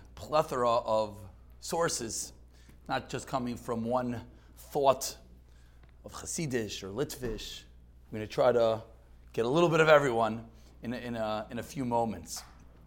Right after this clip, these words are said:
We finally are in Yaakov Avinu, so we now have the gamut of the Avos. We have Avram, Yitzchak, and Yaakov. We all know, Maisa Avos Simin Labanim. What the Avos did is a Simin Labanim, exactly how to explain that, what that means.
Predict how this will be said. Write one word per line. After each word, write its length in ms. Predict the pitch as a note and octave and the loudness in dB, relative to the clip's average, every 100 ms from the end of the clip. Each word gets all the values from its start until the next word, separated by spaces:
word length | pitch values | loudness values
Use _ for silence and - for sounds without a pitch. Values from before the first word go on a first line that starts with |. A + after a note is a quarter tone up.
| - - - - - - - - - | -20 -20 -18 -18 -18 -20 -20 -20 -6
We 120 | D#3 | -4
finally 520 | D3+ G#3 A#3+ G#3+ G3+ F3 | 6 10 10 8 6 8
are 100 | F3 | 6
in 140 | E3 | 4
Yaakov 320 | E3+ F#3+ F#3 | 4 4 2
Avinu, 440 | D3+ D3 G3 D3 B2+ | 2 2 -2 -4 -6
so 140 | D#3 | -6
we 80 | D3 | 2
now 140 | F3 | 2
have 180 | E3 C3+ | 2 0
the 60 | C3 | -4
gamut 560 | G#2+ E3 F#3+ F3+ - | 4 8 8 6 2
of 160 | D#3 C#3+ | 2 4
the 80 | E3+ | 8
Avos. 560 | F#3 A2+ F#2 - - - - | 6 6 -2 -6 -10 -12 -10
We 80 | A2+ | -2
have 260 | G2+ A2+ | 2 2
Avram, 220 | B2 D#3 D3 G2+ | 2 -4 -8 -10
Yitzchak, 380 | G2 - A#2 | -8 -8 -8
and 100 | D3 | -4
Yaakov. 360 | D#3+ E3+ - - - - - - - - - - - | -2 -2 -2 -12 -16 -20 -20 -20 -20 -20 -20 -20 -6
We 200 | E3+ F#3+ | 4 12
all 180 | F3 F#3 | 12 12
know, 480 | E3 E3 A3 - - | 12 12 12 2 -6
Maisa 400 | D#3+ F#3 A#3+ - | 2 4 4 4
Avos 400 | G3 G3+ F3 F3 | 6 6 4 0
Simin 320 | - F#3+ E3 C#3 | -2 -4 -2 -4
Labanim. 340 | A2 F#2 E2+ - - - - | -2 -4 -6 -16 -18 -10 -6
What 120 | D3 | 2
the 80 | F#3+ | 6
Avos 380 | F#3+ F3+ - | 6 4 4
did 340 | A#3 A#3 A3 - - - - - - - - - | 10 10 10 4 -6 -18 -20 -20 -20 -20 -20 -6
is 280 | D#3 D3 C3 | -2 0 0
a 60 | |
Simin 500 | - - B3 G#3+ F#3 | -2 2 4 4 2
Labanim, 400 | D3 D3 E3+ D#3+ | 4 6 6 4
exactly 420 | C#3 A#2 D3+ D3 B2+ | -4 -2 -2 -2 -2
how 380 | E3 E3+ D#3+ | 4 4 4
to 120 | D#3 - | -4 -8
explain 520 | - - D#3 E3 D#3 | -10 -6 -4 -2 2
that, 200 | D3 C3+ | 2 4
what 220 | D#3+ D#3+ | 0 2
that 160 | C3+ B2+ | 2 2
means. 580 | F#3+ F#3+ F3 D#3+ - | -2 -4 -4 -10 -14